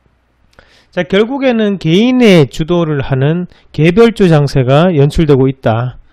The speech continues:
그래서 종목군들 보면, 음, <clears throat> 뭐랄까요, 실적에 의한 그런 상승이 아니라 바로 재료매매에 대한 선순환매적인 형태를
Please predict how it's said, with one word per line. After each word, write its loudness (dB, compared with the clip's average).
그래서 0
종목군들 0
보면, 0
음, -6
<clears throat> 4
뭐랄까요, -4
실적에 0
의한 -2
그런 0
상승이 -2
아니라 0
바로 -2
재료매매에 2
대한 -8
선순환매적인 0
형태를 0